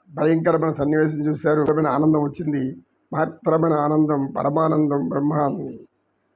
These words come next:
దీంట్లో ఒళ్ళు మర్చిపోయారు, బాగా మర్చిపోయారు. కాళింది నది మడుగు పక్కనే ఉన్నటువంటి యమునా నది ఉధృతంగా ప్రవహిస్తూనే ఉంది.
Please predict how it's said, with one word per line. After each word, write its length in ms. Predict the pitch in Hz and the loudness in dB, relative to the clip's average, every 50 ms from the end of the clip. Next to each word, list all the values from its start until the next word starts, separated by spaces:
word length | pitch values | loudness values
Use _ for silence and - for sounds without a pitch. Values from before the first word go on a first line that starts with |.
| _ _ _ | _ _ _
దీంట్లో 300 | 175 190 196 185 170 175 | 2 2 2 4 4 2
ఒళ్ళు 220 | 170 160 165 170 170 | 4 6 4 4 4
మర్చిపోయారు, 600 | 156 147 127 - 147 151 - 143 - - - 143 | 2 0 -4 -6 -10 -10 -8 -8 -8 -10 -10 -8
బాగా 340 | 139 143 - - - - - _ _ _ _ _ _ _ _ _ _ _ _ _ _ _ - | -8 -8 -6 -8 -10 -14 -18 _ _ _ _ _ _ _ _ _ _ _ _ _ _ _ -2
మర్చిపోయారు. 520 | 165 160 175 160 151 151 143 - - - - - | -2 0 0 0 0 0 0 -2 -6 -12 -4 0
కాళింది 420 | 156 156 165 165 160 160 160 160 | 2 4 4 4 2 2 2 2
నది 520 | 156 151 156 156 170 160 156 135 156 - _ _ _ _ _ - 135 | 2 0 2 2 2 2 2 -2 -4 -8 _ _ _ _ _ -6 -2
మడుగు 300 | 131 143 156 165 160 156 | 0 2 4 4 2 4
పక్కనే 380 | 147 160 151 - 175 160 160 | 2 0 0 0 2 2 4
ఉన్నటువంటి 420 | 156 156 156 151 160 156 151 151 147 | 4 4 2 2 0 0 0 0 0
యమునా 320 | 143 143 165 170 165 160 | 0 2 2 2 4 4
నది 400 | 160 160 156 156 147 135 - - - _ _ _ _ _ _ _ - | 2 0 2 0 0 0 -2 -6 -14 _ _ _ _ _ _ _ -2
ఉధృతంగా 600 | 170 170 165 165 175 175 156 175 170 170 165 156 | -2 -2 0 0 0 0 2 2 2 2 2 0
ప్రవహిస్తూనే 1000 | - - 160 165 156 156 156 151 - 170 156 156 160 160 156 156 156 156 151 143 | 0 0 0 0 2 0 0 -2 -2 0 2 2 4 4 4 4 4 4 4 2
ఉంది. 220 | - - 117 | -2 -6 -10